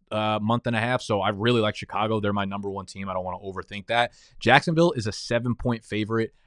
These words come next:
at home against Carolina. That's another one that you obviously don't wanna overthink. Jacksonville's been pretty terrible on defense, just got absolutely fucking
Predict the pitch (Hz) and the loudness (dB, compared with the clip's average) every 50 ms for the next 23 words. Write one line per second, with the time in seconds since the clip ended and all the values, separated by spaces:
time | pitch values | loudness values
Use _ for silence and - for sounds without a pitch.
0 | _ _ - 117 113 120 - - - 117 120 123 127 113 101 110 101 - - - | _ _ 2 4 4 4 2 0 0 2 4 4 4 2 0 -2 -2 -2 -2 -2
1 | 117 110 110 101 101 104 113 117 120 110 104 101 - 110 107 113 113 117 113 117 | 0 0 2 0 0 0 0 0 0 0 -2 -2 -2 -2 0 2 2 2 2 2
2 | 117 117 113 110 113 113 107 - - 117 117 117 120 120 127 127 117 127 117 - | 0 0 0 0 0 0 0 0 2 2 4 4 4 2 2 2 0 0 -2 -2
3 | - 131 127 - - - _ _ _ _ _ _ _ _ _ _ _ _ _ - | -2 -2 -2 -4 -6 -16 _ _ _ _ _ _ _ _ _ _ _ _ _ -20
4 | - - - 127 143 143 - 151 135 98 120 110 - - 113 104 - - 101 104 | -14 -2 2 2 2 2 2 0 0 2 0 -2 -2 -2 -4 -4 -2 0 2 2
5 | 107 104 110 107 104 95 92 101 98 - 110 110 - - 95 - 101 95 95 95 | 2 2 2 0 0 0 0 -2 -2 0 0 0 0 -2 -4 -4 -4 -2 -2 -2
6 | 95 - - 104 101 92 87 - - 104 - - 92 85 82 | -2 -2 -2 -2 -2 -4 -6 -4 -4 -4 -2 -2 -4 -6 -6